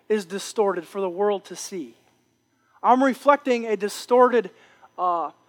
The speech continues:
image of what I think God is in my life, because I'm not seeing Him for who He really is and what He's really done.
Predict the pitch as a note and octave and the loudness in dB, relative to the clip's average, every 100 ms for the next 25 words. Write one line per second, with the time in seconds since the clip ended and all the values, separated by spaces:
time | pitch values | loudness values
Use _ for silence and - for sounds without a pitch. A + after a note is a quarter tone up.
0 | _ _ - C#4 C#4 B3 G3+ A3 F#3+ A#3+ | _ _ 0 2 6 4 4 0 2 0
1 | - G#3 A3+ B3 A3 F#3 A3 A3 A3 A3 | 0 -4 -4 -6 -4 0 2 2 2 0
2 | D3+ C3+ - - - _ _ _ - G3+ | -2 -8 -18 -20 -20 _ _ _ -10 0
3 | G#3+ G3+ A3 E3 B2+ - - _ _ _ | 2 4 4 2 -6 -20 -20 _ _ _
4 | _ _ _ _ _ _ _ _ _ _ | _ _ _ _ _ _ _ _ _ _
5 | _ _ _ _ _ _ _ _ _ _ | _ _ _ _ _ _ _ _ _ _
6 | _ _ A3 C#4 B3 A#3+ A3+ A#3+ A3 - | _ _ 2 4 4 2 0 -2 -2 -6
7 | - C#4+ C#4+ C4 A3 F#3 A3 A3 - G3+ | -2 2 2 0 -4 -6 -8 -8 -10 -10
8 | A#3 A#3+ A3 G#3 A#3 A3 A3 D3+ A#2 - | -8 -8 -6 -2 -2 0 -2 -2 -8 -20
9 | - - _ _ _ _ _ _ _ _ | -20 -20 _ _ _ _ _ _ _ _
10 | F#3+ A#3 B3 G#3+ F3+ B3 A#3 F3 A#3 G#3+ | -4 0 0 -2 -2 0 0 -2 -2 -2
11 | D3 | -6